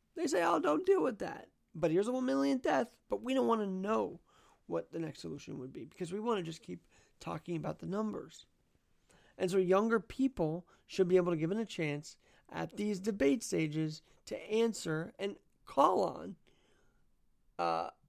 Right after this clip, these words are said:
effectiveness of the media to not only report the numbers, but tell us about the solutions and do it in a way that's strictly news-based, not opinionated. I was very tired last night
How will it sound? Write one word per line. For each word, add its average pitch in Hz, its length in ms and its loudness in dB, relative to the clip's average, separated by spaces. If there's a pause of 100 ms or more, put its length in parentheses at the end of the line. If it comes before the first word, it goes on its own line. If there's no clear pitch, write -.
(220)
effectiveness 175 840 -2 (960)
of 185 180 6
the 185 100 6
media 175 600 2 (280)
to 196 180 -2
not 220 200 4
only 247 240 4
report 190 520 -2
the 175 80 -2
numbers, 147 560 -4 (300)
but 466 180 -2
tell 277 240 6
us 247 240 4
about 202 400 2
the 202 80 0
solutions 208 640 0
and 208 240 -2
do 240 100 -2
it 233 60 -2
in 214 80 -2
a 202 80 0
way 190 380 -2 (340)
that's 175 240 -4
strictly 170 420 -6
news-based, 165 760 0 (320)
not 156 180 -4
opinionated. 214 760 -6 (3500)
I 185 100 6
was 202 140 4
very 202 240 0
tired 175 480 -2
last 147 360 -4
night - 280 -10